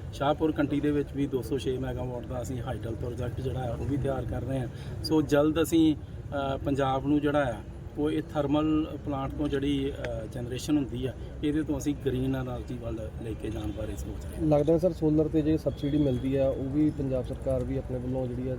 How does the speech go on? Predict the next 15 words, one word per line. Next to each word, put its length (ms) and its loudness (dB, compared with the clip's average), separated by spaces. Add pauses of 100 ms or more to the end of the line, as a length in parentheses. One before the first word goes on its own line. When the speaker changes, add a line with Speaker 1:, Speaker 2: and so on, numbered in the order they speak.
Speaker 2:
ਸਬਸਿਡੀ 360 -4
ਵਧਾ 220 0
ਕੇ 160 -4
ਤੇ 160 0
ਲੋਕ 240 4
ਜਿਹੜੇ 140 4
Speaker 1:
ਦੇਖੋ, 120 4
Speaker 2:
ਜ਼ਿਆਦਾ 340 4 (120)
Speaker 1:
ਦੇਖੋ, 520 0
ਸੋਲਰ 720 0
ਐਨਰਜੀ 360 0
ਜਿਹੜੀ 260 2
ਆ 160 4
ਰੀਨਿਊਏਬਲ 640 -2
ਆ 60 -8